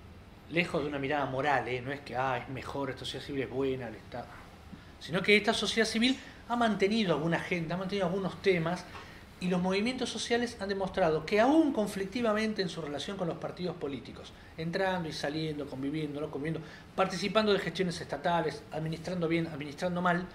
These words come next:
han logrado sobrevivir como movimientos.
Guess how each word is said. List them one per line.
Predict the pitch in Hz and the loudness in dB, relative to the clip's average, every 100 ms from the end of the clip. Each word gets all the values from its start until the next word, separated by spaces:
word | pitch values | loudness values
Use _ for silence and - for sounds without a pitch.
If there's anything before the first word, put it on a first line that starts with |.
| - - - - - | -14 -18 -18 -18 -6
han | 170 185 | -2 0
logrado | 170 180 185 196 190 | 2 2 2 0 -2
sobrevivir | - 143 143 139 175 | -4 -4 -2 -2 -2
como | 170 151 | -2 -2
movimientos. | 139 123 131 165 131 110 - - | -4 -4 -2 -2 -2 -6 -12 -14